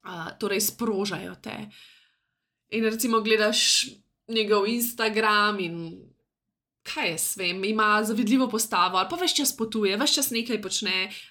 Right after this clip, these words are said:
in ne moreš drugega, kakor da ga odfollowaš, <laughs> ker ne želiš več tega spremljati, ker te ves čas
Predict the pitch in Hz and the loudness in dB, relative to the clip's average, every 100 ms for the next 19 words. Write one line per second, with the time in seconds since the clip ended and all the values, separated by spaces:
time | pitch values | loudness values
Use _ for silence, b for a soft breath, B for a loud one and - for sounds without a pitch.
0 | - - 233 233 220 233 285 370 220 262 | -16 -4 0 2 2 2 2 2 2 2
1 | 285 233 214 220 262 262 202 196 180 185 | 2 4 2 0 -2 -2 0 2 4 4
2 | 185 - _ _ 202 196 196 - 170 175 | 2 -2 _ _ -2 -2 -2 -4 -2 -2
3 | 233 381 - - - - - 254 - 466 | 0 0 0 -2 -14 -12 -6 -4 -2 -2
4 | 427 294 - _ _ _ 208 220 208 208 | -2 -8 -18 _ _ _ 0 2 4 2
5 | - 226 226 240 269 262 226 - 220 226 | -2 -2 0 2 2 2 0 0 0 -2
6 | - 269 302 262 - 254 233 220 226 233 | -4 -4 -4 -6 -6 -8 -6 -4 -4 -2
7 | 247 233 | 0 -2